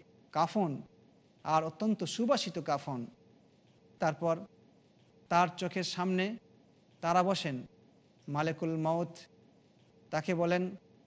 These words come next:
তার নফসকে সম্বোধন করে বলেন, "হে নফসুল মুতমাইন্না, হে পবিত্র আত্মা, তুমি আল্লাহর সন্তুষ্টির দিকে বেরিয়ে এসো।" রুহটা যখন বের হয়ে যায়, তখন অপেক্ষমান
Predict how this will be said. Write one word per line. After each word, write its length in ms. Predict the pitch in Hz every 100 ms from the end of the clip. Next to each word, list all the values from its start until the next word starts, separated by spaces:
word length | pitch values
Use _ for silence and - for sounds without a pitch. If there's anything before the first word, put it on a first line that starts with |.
| _ _ _
তার 140 | 165
নফসকে 580 | 165 175 185 - 185 165 - - - -
সম্বোধন 500 | 170 175 175 202 180
করে 180 | 175
বলেন, 380 | 175 170 180 165 139 - _ _ _ _ _ -
"হে 320 | 175 165 139 - - _
নফসুল 360 | 151 185 - 160
মুতমাইন্না, 680 | 147 143 139 131 127 120 120 - - _ _ -
হে 200 | 175 190 180
পবিত্র 380 | 180 175 175 175
আত্মা, 500 | 156 - 165 131 107 - - - _
তুমি 220 | 185 185
আল্লাহর 380 | 185 165 165 156
সন্তুষ্টির 600 | 143 165 170 160 214 180
দিকে 220 | 156 151 143
বেরিয়ে 380 | 147 165 156
এসো।" 300 | 123 - 127 113 - - _ - _ _
রুহটা 280 | - 185 202
যখন 320 | 185 185 190
বের 160 | 170 180
হয়ে 180 | 180 180
যায়, 260 | 180 180 196 - - - _ _ -
তখন 420 | 151 185 196 190 - - _
অপেক্ষমান 720 | 160 160 202 - 185 190 190